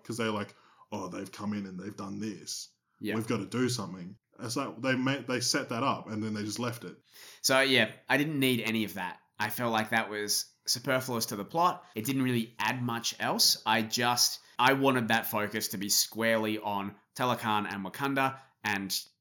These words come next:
Speaker 2: screw the U S. They just had to get their token, like, white people in there. And it's like,
Speaker 1: Uh,
Speaker 2: "Eh, I don't need this."
Speaker 1: I just realized we didn't talk about the very end of the movie.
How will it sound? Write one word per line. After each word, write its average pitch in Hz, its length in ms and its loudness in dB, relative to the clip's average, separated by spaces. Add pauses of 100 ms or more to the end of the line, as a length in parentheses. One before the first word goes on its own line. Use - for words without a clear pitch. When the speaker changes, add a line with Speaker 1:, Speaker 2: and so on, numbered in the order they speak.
(440)
Speaker 2:
screw 107 240 -2
the 92 80 -4
U 87 140 -8
S. - 300 -8 (120)
They 127 120 2
just 117 120 0
had 113 140 -4
to 107 60 -6
get 104 140 -2
their 101 80 -2
token, 101 400 -4
like, 92 180 -6
white 87 240 -4
people 78 320 -10
in 85 140 -10
there. 73 140 -12
And 76 100 -14
it's 87 100 -12
like, 104 120 -6
Speaker 1:
Uh, 135 60 -2
Speaker 2:
"Eh, 123 260 -2
I 107 80 -6
don't 98 120 -6
need 82 160 -12
this." - 300 -4 (100)
Speaker 1:
I 131 140 0
just 151 220 0
realized 113 840 -2 (220)
we 104 200 -6
didn't 117 280 0
talk 107 300 -6
about 98 520 -6 (600)
the 104 120 -12
very 101 280 -6
end 101 180 -4
of 92 100 -8
the 98 60 -10
movie. 117 460 -4